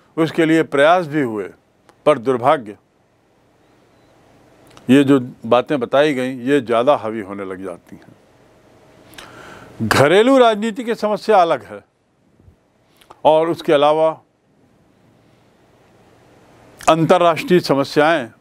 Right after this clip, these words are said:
भी यहाँ पर अपना असर छोड़ती हैं। आपसी तनाव को कम करने के उद्देश्य से अंतर्राष्ट्रीय प्रयास भी हुए, दो महाशक्तियों ने भी प्रयास किए, पर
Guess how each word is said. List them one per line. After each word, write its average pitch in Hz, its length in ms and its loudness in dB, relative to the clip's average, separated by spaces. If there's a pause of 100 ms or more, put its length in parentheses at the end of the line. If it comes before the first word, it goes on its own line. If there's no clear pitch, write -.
भी 151 220 2 (140)
यहाँ 135 280 -2
पर 165 260 0 (360)
अपना 151 300 0
असर 143 360 -4
छोड़ती 110 440 -6
हैं। - 240 -18 (2000)
आपसी 185 640 4
तनाव 208 480 4
को 254 240 4 (160)
कम 208 180 4
करने 220 360 0
के 208 100 -2
उद्देश्य 208 420 0
से 233 160 2
अंतर्राष्ट्रीय 220 720 -2
प्रयास 220 360 0
भी 170 140 -8
हुए, 117 260 -10 (1700)
दो 180 240 4
महाशक्तियों 196 760 -2
ने 254 140 0
भी 240 140 -4
प्रयास 190 420 0
किए, 104 240 -14 (1200)
पर 240 200 2